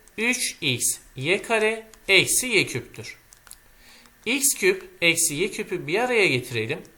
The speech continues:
Geriye kalan kısmı da eksi üç x y parantezine alalım. Burada ne kaldı? X, eksi parantezine aldığımız için burası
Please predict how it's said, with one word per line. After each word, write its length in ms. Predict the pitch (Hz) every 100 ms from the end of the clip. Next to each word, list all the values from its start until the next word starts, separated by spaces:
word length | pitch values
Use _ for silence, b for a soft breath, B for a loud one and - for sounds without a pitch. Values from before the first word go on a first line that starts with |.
| _ - _ - _ _ _ - _ _ - - b b b b _ -
Geriye 360 | 196 240 254
kalan 440 | 247 175 135 139 -
kısmı 380 | 247 - 214
da 260 | 151 196 - -
eksi 600 | 190 190 - 240 247 240 233
üç 340 | 254 - -
x 400 | 196 220 233 - -
y 380 | 160 190 226 233
parantezine 640 | 202 151 131 123 123 117 113
alalım. 360 | 110 104 - - _ B B B B -
Burada 240 | 240 220
ne 180 | 165 214
kaldı? 400 | 233 156 113 117
X, 420 | 147 165 226 - - b b
eksi 320 | 185 190 - -
parantezine 560 | 196 156 135 127 120
aldığımız 540 | 120 175 190 226 220 -
için 260 | 190 185
burası 540 | 220 214 - 233 254